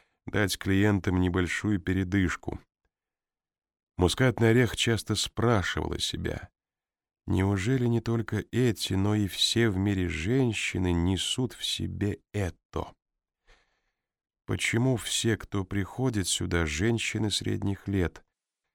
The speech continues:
Не сидит ли это и во мне тоже?» Впрочем, ответы на эти вопросы не очень её интересовали.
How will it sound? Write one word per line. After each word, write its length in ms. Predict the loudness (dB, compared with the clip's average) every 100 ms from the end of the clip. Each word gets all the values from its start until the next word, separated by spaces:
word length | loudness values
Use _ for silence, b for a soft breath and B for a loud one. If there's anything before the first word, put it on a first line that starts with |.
| _ _ _ 0
Не 220 | 6 6
сидит 640 | 6 2 2 2 0 0
ли 260 | 0 0 -2 0
это 460 | 2 2 0 -2
и 260 | -2 -2 -4
во 220 | 0 0
мне 320 | 0 0 -2 -6 _
тоже?» 560 | -6 -6 -6 -6 -8 -8 _ _ _ _ _ _ B B B B B
Впрочем, 480 | 2 4 4 4 4
ответы 400 | 4 4 4 4
на 120 | 4
эти 140 | 4
вопросы 540 | 2 2 2 2 2 2
не 180 | 4
очень 380 | 4 4 2 0
её 260 | 0 2 2
интересовали. 880 | 2 -2 -2 -2 0 0 0 -4